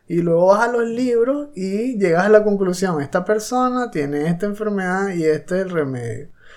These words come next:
Bueno, así es tal cual. Y después te toca hacerlo.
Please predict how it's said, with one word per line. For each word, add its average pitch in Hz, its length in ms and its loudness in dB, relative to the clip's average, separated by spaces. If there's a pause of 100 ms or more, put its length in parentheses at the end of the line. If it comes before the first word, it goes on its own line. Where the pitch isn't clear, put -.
(300)
Bueno, 151 400 0
así 160 380 -2
es 196 160 -2
tal 214 240 2
cual. 156 440 -2 (400)
Y 185 140 -4
después 180 760 0
te 180 160 2
toca 180 380 2
hacerlo. 196 800 0